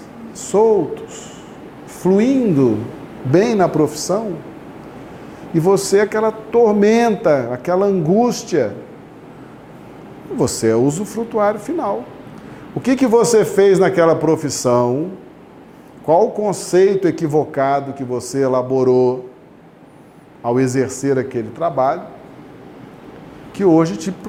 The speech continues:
te coloca diante da mesma experiência de uma forma muito negativa?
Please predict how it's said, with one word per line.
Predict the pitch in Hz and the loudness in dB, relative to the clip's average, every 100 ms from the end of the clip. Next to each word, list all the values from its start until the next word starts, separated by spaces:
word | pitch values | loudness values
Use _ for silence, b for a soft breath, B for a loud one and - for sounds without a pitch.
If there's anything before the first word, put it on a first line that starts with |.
| - - - | -16 -20 -20
te | - | -14
coloca | 151 - 190 175 208 233 170 | -6 0 4 4 4 2 -2
diante | 135 147 151 143 | 0 0 0 0
da | 135 | -2
mesma | 127 127 135 123 | 0 2 0 -2
experiência | 117 - 123 113 120 185 - - - - - - - - - - - - 151 | -8 -6 -6 -4 -4 -6 -12 -18 -20 -20 -20 -20 -20 -20 -20 -20 -20 -18 -8
de | 170 | -2
uma | 208 | 0
forma | 208 208 208 254 | -2 -2 -2 -2
muito | 320 214 214 | -2 -4 -4
negativa? | 220 220 226 - 220 226 | -8 -6 -8 -8 -12 -10